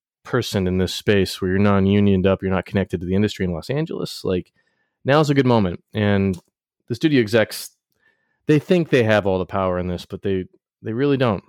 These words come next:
The, they're, the reason they're behaving the way they're behaving is because they've already seen the writing on the wall. Like, all their material has gotten more conservative. Established I Ps, established actors, established, they're not playing anything new. And they're, they're constricting down to, like, things they know have worked in the past, and it's biting them.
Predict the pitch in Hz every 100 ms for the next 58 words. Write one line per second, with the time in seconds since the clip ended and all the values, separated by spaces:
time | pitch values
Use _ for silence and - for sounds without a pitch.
0 | _ - 110 117 143 170 127 131 135 196
1 | 175 147 147 131 123 139 135 127 131 123
2 | 120 113 117 123 110 - 110 107 117 113
3 | 107 104 - 165 139 98 87 85 92 95
4 | - - - _ _ _ _ - 107 120
5 | 139 139 127 110 123 123 110 95 92 95
6 | 98 110 117 - 104 - 98 87 87 -
7 | - - 127 127 117 123 117 - 110 92
8 | 85 92 - 113 120 110 113 110 - 87
9 | 90 92 117 110 113 - - - - _
10 | - 113 131 135 - 139 123 120 135 156
11 | 147 151 139 123 123 95 80 _ _ _
12 | - 101 104 104 104 - 104 - - 147
13 | 147 123 110 110 110 101 98 92 - -
14 | 131 127 110 107 107 113 113 101 95 107
15 | 101 104 95 - 101 87 - - 101 101
16 | 101 - 101 98 90 95 175 151 87